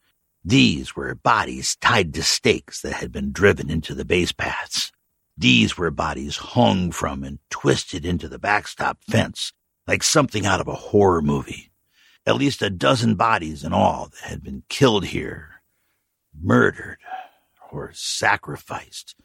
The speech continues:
"What the hell is this?" the old man asked through clenched teeth.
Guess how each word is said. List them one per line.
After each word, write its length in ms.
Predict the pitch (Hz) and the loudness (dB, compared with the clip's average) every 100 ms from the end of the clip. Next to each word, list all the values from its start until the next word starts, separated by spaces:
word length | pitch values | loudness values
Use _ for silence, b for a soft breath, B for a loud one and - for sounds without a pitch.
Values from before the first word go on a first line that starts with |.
| _ _ _ _ _ _ - | _ _ _ _ _ _ -6
"What 280 | 143 143 - | 0 0 2
the 100 | 98 | 2
hell 280 | 98 107 110 | 4 4 4
is 300 | 127 117 - | 4 2 -2
this?" 480 | 85 98 - - - _ _ _ _ _ | -2 -2 -4 -4 -6 _ _ _ _ _
the 80 | 85 | -2
old 240 | 76 67 | 0 0
man 240 | 71 67 64 - | -2 -4 -4 0
asked 360 | 78 76 - | 0 0 -4
through 220 | - - | -2 -4
clenched 460 | - - 76 69 - | -2 0 0 0 -2
teeth. 500 | - 73 73 - - | 0 2 0 -8 -20